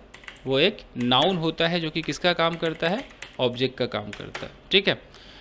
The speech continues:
तो यहाँ पर कह रहा है कि she सब्जेक्ट है, stated वर्ब है, तो ये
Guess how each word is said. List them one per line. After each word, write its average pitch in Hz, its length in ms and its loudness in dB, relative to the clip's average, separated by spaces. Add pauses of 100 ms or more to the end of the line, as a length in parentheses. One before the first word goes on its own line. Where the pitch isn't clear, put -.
(180)
तो 160 60 2
यहाँ 165 240 4
पर 196 100 4
कह 185 180 6
रहा 196 100 6
है 202 60 6
कि 196 180 -2
she 220 600 4
सब्जेक्ट 156 560 2
है, 254 240 0
stated 165 580 2
वर्ब 156 320 4
है, 120 100 0
तो 131 160 -6
ये 160 160 0